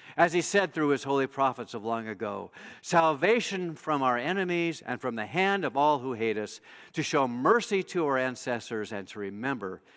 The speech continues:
his holy covenant, the oath he swore to our father Abraham, to rescue us from the hand of our enemies and to enable us to serve him without fear in holiness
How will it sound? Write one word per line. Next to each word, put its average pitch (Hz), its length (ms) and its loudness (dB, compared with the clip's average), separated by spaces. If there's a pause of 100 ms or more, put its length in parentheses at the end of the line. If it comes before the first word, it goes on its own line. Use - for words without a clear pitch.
(360)
his 117 200 -2
holy 135 340 -2
covenant, 95 640 -8 (440)
the 156 180 4
oath 202 440 4
he 127 120 -6
swore 185 480 2
to 175 160 -6
our 175 100 2
father 170 440 0
Abraham, 101 680 -6 (380)
to 170 160 4
rescue 139 600 2
us 120 200 0
from 113 140 -12
the 110 80 -8
hand 175 320 -4
of 214 100 -2
our 208 100 0
enemies 107 600 -6 (340)
and 143 160 0
to 139 100 0
enable 151 400 2
us 156 180 2
to 131 120 -10
serve 185 400 0
him 165 180 -2
without 120 360 -2
fear 160 420 2
in 120 220 -4
holiness 165 720 -4